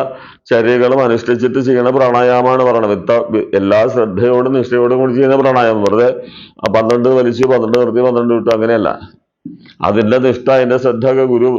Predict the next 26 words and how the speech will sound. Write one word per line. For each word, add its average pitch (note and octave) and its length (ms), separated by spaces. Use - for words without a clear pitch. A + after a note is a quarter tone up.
ഒരു A2+ 120
ഗുരു A#2+ 320
അടുത്തിരുന്ന്, C3 560
ഗുരു A2+ 140
ഉപദേശം B2+ 500
മാത്രം B2+ 400
പോരാ, B2 280
ഗുരു, A2+ 300
ഗുരുവിന്റെ A#2 480
സാമീപ്യത്തിൽ, A#2 1000
ഗുരുവിന്റെ A#2+ 500
നിരീക്ഷണത്തിൽ B2 760
വേണം C#3+ 220
ഇതൊക്കെ C3 260
പ്രാ-, A#2+ 200
പ്രാക്ടീസ് A#2 400
ചെയ്യാനായിട്ട്. G#2 500
ഇല്ലെങ്കിൽ A#2 320
ഉന്മാദം B2 540
എന്നാണ് C3+ 300
ഫലം, G2 220
ഭ്രാന്ത് G#2 380
പിടിക്കാന്നാണ്. B2 520
അപ്പൊ - 180
വേണ്ട G#2 300
ഒരു C3 140